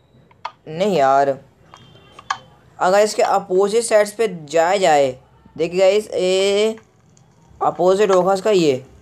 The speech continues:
तो अगर मैं इस पर चेक एंड आउट करूँ तो क्या होगा?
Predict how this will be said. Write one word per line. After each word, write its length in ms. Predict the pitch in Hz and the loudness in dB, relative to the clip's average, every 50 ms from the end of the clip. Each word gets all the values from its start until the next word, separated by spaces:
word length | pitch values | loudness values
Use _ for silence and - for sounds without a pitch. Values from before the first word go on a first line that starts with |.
| _ _ - - - - _ | _ _ -14 -14 -14 -10 _
तो 140 | - 170 170 170 | -4 -2 0 0
अगर 140 | 185 190 | 0 0
मैं 280 | 190 190 202 208 202 - - - | 0 0 0 0 -2 -2 -4 -6
इस 120 | 190 185 - | -8 -8 -8
पर 300 | - - 208 208 208 220 214 220 - - | -4 0 0 2 2 0 -2 -6 -10 -4
चेक 300 | - 185 185 180 - - - - - | -2 -2 -2 -2 -8 -18 -12 -6 -6
एंड 160 | 180 185 - | -4 -4 -2
आउट 340 | - 143 175 180 190 185 185 | -2 0 0 0 0 -2 -4
करूँ 440 | - 180 175 165 151 156 165 170 170 - _ _ - _ - - - _ _ _ _ _ _ _ | -2 -2 -2 0 -2 -4 -6 -8 -10 -14 _ _ -18 _ -16 -16 -16 _ _ _ _ _ _ _
तो 140 | - - 156 | -16 -14 -10
क्या 220 | - - 175 175 165 | -4 -2 0 2 4
होगा? 400 | 160 165 170 196 214 226 214 | 4 4 2 2 0 0 -2